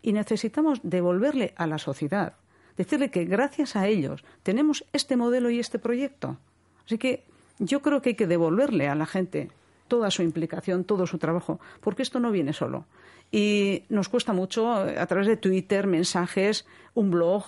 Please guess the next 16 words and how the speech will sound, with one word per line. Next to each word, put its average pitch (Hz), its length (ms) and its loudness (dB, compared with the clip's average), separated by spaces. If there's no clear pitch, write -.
eh, 156 320 -2
entrevistas 196 600 0
a 196 80 -2
personas, 190 540 -2
eh, - 160 -2
conocidas 190 440 -2
para 180 200 -2
que 185 80 -4
hablen 185 180 0
de 170 60 4
Europa, 180 420 0
pero 156 160 -2
a 151 40 -4
pesar 202 260 -2
de 190 120 0
todo 202 360 -2